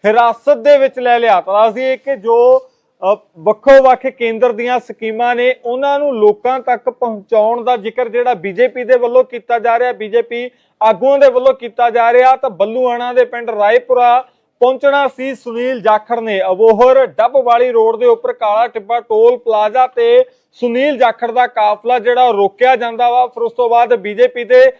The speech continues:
ਵਰਕਰ ਤੇ ਆਗੂ ਉੱਥੇ ਧਰਨਾ ਲਗਾਉਂਦੇ ਨੇ, ਤਾਂ ਹੁਣ ਪੁਲਿਸ ਦੇ ਵੱਲੋਂ ਸੁਨੀਲ ਜਾਖੜ ਨੂੰ ਹਿਰਾਸਤ ਦੇ ਵਿੱਚ ਲਿਆ ਗਿਆ, ਜਿਸ ਤੋਂ ਬਾਅਦ ਵਰਕਰਾਂ ਅਤੇ ਪੁਲਿਸ ਦੇ ਮੁਲਾਜ਼ਮਾਂ ਦੇ ਵਿਚਕਾਰ ਧੱਕਾ ਮੁੱਕੀ ਹੁੰਦੀ ਹੋਈ ਵੀ ਨਜ਼ਰ ਆਈ ਆ।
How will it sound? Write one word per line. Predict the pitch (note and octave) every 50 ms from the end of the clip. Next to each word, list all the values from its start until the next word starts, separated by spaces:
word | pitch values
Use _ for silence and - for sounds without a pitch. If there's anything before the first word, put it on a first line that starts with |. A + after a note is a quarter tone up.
| _ _ _ -
ਵਰਕਰ | D3 - F3+ A#3+ A#3+ - C#4 C#4 C4+
ਤੇ | - - C#4 C4+
ਆਗੂ | B3 A3+ G#3+ - - B3+ B3+ B3
ਉੱਥੇ | A#3 A#3 B3+ B3+
ਧਰਨਾ | B3+ - B3+ G#3+ F3+ F#3 A3 B3+
ਲਗਾਉਂਦੇ | B3+ B3 G#3+ A#3 A3+ A3 G#3+ A#3+ A#3
ਨੇ, | A#3+ B3
ਤਾਂ | A#3+ - C4+ G#3 - -
ਹੁਣ | G3+ A3+ B3 B3+ C4 C#4
ਪੁਲਿਸ | C#4 _ _ _ _ A#3+ A#3+ C4+ C#4+ C#4+ -
ਦੇ | D#4 D#4 C#4+
ਵੱਲੋਂ | C4 C4 B3+ C4 C#4+ C#4+ C4
ਸੁਨੀਲ | - B3 A3+ A#3 B3+ C4+ A#3
ਜਾਖੜ | G#3 A#3 G#3+ G#3+ - A#3 A#3
ਨੂੰ | A#3 B3+ B3 G3+
ਹਿਰਾਸਤ | G#3 G3+ G3+ G#3 G3+ - B3
ਦੇ | C4 A#3+ C4 C4
ਵਿੱਚ | B3 B3 B3 B3 A#3
ਲਿਆ | A#3 A#3 A#3 A3+
ਗਿਆ, | A3+ B3+ C4 B3
ਜਿਸ | G#3+ A3+ -
ਤੋਂ | - B3 B3 A3
ਬਾਅਦ | F#3+ G#3 A3 A#3 A#3+ B3 A3 B3+ B3+ C4 C#4 C4+ - _ _ _ _ _ -
ਵਰਕਰਾਂ | D3 E3 A3 A#3+ A#3+ A#3+ _ C#4 C#4 C#4+ C#4+ D4 D4 C#4+ D4 - A3+
ਅਤੇ | G#3+ _ - C4 C4
ਪੁਲਿਸ | B3+ - A#3+ A3+ A#3+ A#3+ A3+
ਦੇ | A#3+ - C4 C4 C4
ਮੁਲਾਜ਼ਮਾਂ | A#3+ A3+ G#3 G#3 G#3 G#3+ G#3+ G3+ - G#3+ A3+ A#3+ B3 A#3
ਦੇ | B3 B3
ਵਿਚਕਾਰ | A3 G3+ G3+ _ - A#3 A#3+ B3
ਧੱਕਾ | A#3+ _ C4 - - - A#3+ C4
ਮੁੱਕੀ | C4+ B3+ B3 B3 _ B3+ B3+
ਹੁੰਦੀ | A#3+ G#3+ A3+ G#3+ G3+ B3+
ਹੋਈ | B3 A3+ A#3 A#3+ A#3+
ਵੀ | A#3 B3+
ਨਜ਼ਰ | A#3+ A3+ A3+ A3+ G#3 F#3 B3 A#3+
ਆਈ | A#3+ A#3 A#3 G#3+
ਆ। | A#3 G#3 F#3+